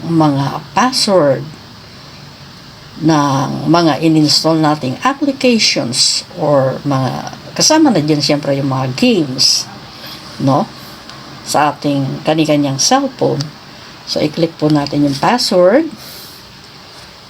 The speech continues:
Then, ito po yung mga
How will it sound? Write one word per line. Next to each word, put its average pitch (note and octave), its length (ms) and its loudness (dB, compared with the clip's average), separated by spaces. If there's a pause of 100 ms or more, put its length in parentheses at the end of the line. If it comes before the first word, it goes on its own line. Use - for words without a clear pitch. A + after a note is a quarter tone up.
(300)
Then, D4 400 4 (400)
ito F3 320 0
po A#3+ 400 0
yung C#3+ 320 0
mga C3 480 -4